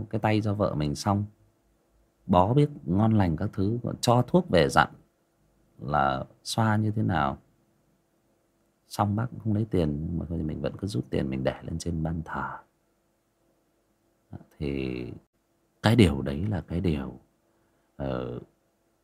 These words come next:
tức là mình nghe những cái câu chuyện mà bác ấy chia sẻ như thế thì phải nói là những cái điều, những cái người phụ nữ như thế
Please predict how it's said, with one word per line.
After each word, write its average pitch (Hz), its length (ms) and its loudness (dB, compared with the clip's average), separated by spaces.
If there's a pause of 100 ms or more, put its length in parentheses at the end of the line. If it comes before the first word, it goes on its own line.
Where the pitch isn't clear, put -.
(1160)
tức 185 80 8
là 147 120 10 (460)
mình 98 420 6
nghe 139 280 4
những 123 180 -4
cái 139 100 -8
câu 147 200 4
chuyện 123 260 0
mà 71 80 -4
bác - 120 -4
ấy 143 200 -2
chia 139 160 4
sẻ 113 280 2
như 104 100 -4
thế 110 180 -4
thì - 60 -4
phải - 180 -8
nói 85 220 0
là 110 100 0 (640)
những 143 180 6
cái 240 140 6
điều, 98 460 8 (120)
những 92 220 -2
cái 175 120 2
người 123 400 10
phụ - 180 -2
nữ 90 220 2
như 170 300 6
thế 151 280 4